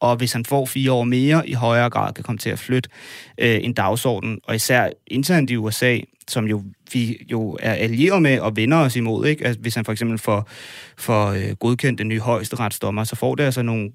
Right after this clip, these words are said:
nogle konsekvenser for, for landet, og det får nogle, sådan, nogle konservative kræfter, nogle konservative stemmer til at få bare et, øh, mere, mere spillerum, ikke? Øh, så jeg tror bare sådan, jeg er pisse træt af Trump, og nu vil jeg faktisk gerne have, at de her fire år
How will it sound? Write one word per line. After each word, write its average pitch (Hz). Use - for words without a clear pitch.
nogle 113
konsekvenser 160
for, 113
for -
landet, 139
og 117
det 120
får 117
nogle, 113
sådan, 110
nogle 123
konservative 127
kræfter, 110
nogle 123
konservative 117
stemmer 113
til 120
at 120
få 117
bare 123
et, 113
øh, -
mere, 156
mere 175
spillerum, 196
ikke? 127
Øh, 113
så 127
jeg 123
tror 160
bare 135
sådan, 135
jeg 135
er -
pisse 160
træt 131
af 139
Trump, 127
og 135
nu 131
vil 127
jeg 120
faktisk 120
gerne 117
have, 120
at -
de 123
her 123
fire 123
år 110